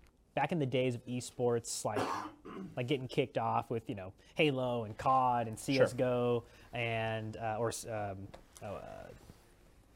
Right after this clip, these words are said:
Speaker 1: not C S G O, but you know what I mean, the other one,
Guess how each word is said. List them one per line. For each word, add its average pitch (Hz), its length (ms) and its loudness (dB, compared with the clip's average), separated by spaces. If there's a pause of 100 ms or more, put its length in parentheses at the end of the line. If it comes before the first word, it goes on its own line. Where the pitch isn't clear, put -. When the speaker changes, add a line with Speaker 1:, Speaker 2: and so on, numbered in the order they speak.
(1400)
Speaker 1:
not 107 120 -10
C - 140 -10
S - 120 -12
G - 100 -16
O, - 20 -14 (100)
but - 220 -18
you 110 80 -18
know - 80 -20
what 57 80 -20
I - 20 -20
mean, 58 140 -20
the 131 80 -2
other 95 140 -4
one, 65 120 -18